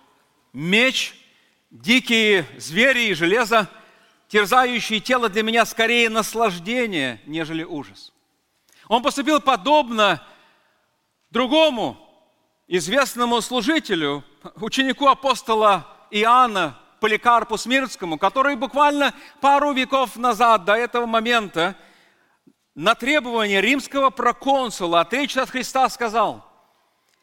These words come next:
"Восемьдесят шесть лет я служил ему, и он не сделал мне никакого зла. Как я могу хулить моего царя, спасшего меня?" Поликарпа осудили на сожжение. Когда читаешь такие истории, а их очень много,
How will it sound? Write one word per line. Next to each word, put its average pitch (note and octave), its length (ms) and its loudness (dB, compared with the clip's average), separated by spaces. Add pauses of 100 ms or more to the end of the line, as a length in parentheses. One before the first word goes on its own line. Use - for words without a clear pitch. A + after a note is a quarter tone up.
(180)
"Восемьдесят B3 840 -2
шесть A#3+ 300 -4
лет A3 300 -4
я G3+ 100 -2
служил G3 420 -4
ему, C#3 380 -8 (600)
и F3 80 -6
он F3 200 -2
не E3+ 140 -6
сделал G3+ 420 -2
мне F3+ 180 -6
никакого D#3+ 520 -6
зла. B2 320 -12 (580)
Как G#3+ 320 0
я G3 80 -4
могу F#3 260 -2
хулить F3+ 360 -2
моего D#3+ 240 -6
царя, D3+ 440 -4 (380)
спасшего D3 640 -4
меня?" B2+ 400 -14 (720)
Поликарпа E3 480 0
осудили D3+ 340 -4
на C#3+ 100 -2
сожжение. C3+ 560 -10 (1300)
Когда C4 240 0
читаешь D4 380 0
такие B3+ 300 -6
истории, G3+ 420 -2
а D3 80 0
их F#3+ 120 -4
очень B3 220 -4
много, A#3 420 -6